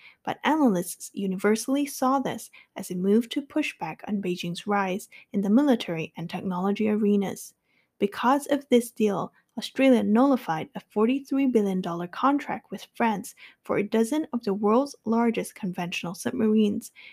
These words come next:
and instead decided to pursue nuclear-powered submarines using American technology. The move infuriated Paris, with the foreign affairs minister describing it as a stab in the back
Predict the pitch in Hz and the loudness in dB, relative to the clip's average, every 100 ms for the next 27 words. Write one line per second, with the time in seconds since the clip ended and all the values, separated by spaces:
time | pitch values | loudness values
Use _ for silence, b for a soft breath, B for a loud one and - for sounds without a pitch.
0 | B 196 196 185 - 226 277 285 277 - | B -2 -2 -2 -2 0 0 0 -4 -4
1 | 196 175 - - - 190 - 180 175 202 | -8 -8 -10 -14 -8 -8 -6 -6 0 2
2 | 208 - 277 277 220 196 - - 285 220 | 2 0 -2 -2 -2 -2 -4 0 4 4
3 | 175 170 - B B - 185 180 180 - | 2 -4 -10 B B -4 -4 -2 -6 -4
4 | 185 180 190 220 214 220 214 214 208 202 | -4 -4 0 0 2 2 2 4 2 -2
5 | - 240 - _ _ _ _ _ b b | -8 -10 -14 _ _ _ _ _ b b
6 | _ 208 214 247 311 - 277 269 269 285 | _ 2 4 4 2 -2 -6 -4 -4 -2
7 | 226 180 175 - 220 214 196 - - - | -2 -6 -12 -8 -6 -6 -6 -16 -20 -12
8 | 202 208 - 240 269 302 285 208 185 - | -10 -10 -4 -2 -2 -4 -8 -8 -10 -6
9 | 269 277 - 175 214 B B - 214 - | -4 -4 -6 -12 -12 B B -12 -12 -8
10 | 240 247 277 185 165 - - 220 208 - | -4 -2 -2 -4 -8 -14 -16 -14 -14 -16
11 | - 196 190 196 - 208 208 - 190 - | -12 -8 -6 -6 -4 -4 -4 -4 -6 -8
12 | - | -20